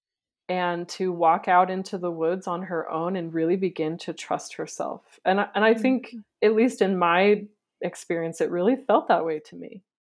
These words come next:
Speaker 2: Yeah.
Speaker 1: Like, I was leaving something that, although it wasn't really working for me, it was safe and it was known in, in the sense that, like, I understood what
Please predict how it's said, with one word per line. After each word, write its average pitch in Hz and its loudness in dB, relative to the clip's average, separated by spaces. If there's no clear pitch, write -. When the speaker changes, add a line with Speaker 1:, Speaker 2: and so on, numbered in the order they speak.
Speaker 2:
Yeah. 202 -10
Speaker 1:
Like, 202 -2
I 208 6
was 214 4
leaving 220 0
something 214 0
that, 180 4
although 190 4
it 190 0
wasn't 180 0
really 202 4
working 185 2
for 170 -6
me, 160 -6
it 190 2
was 170 2
safe - 2
and 170 -2
it 170 0
was 170 -2
known 170 0
in, 170 -2
in 170 -2
the 175 0
sense 170 -2
that, 165 2
like, 165 2
I 165 6
understood 160 -2
what 156 0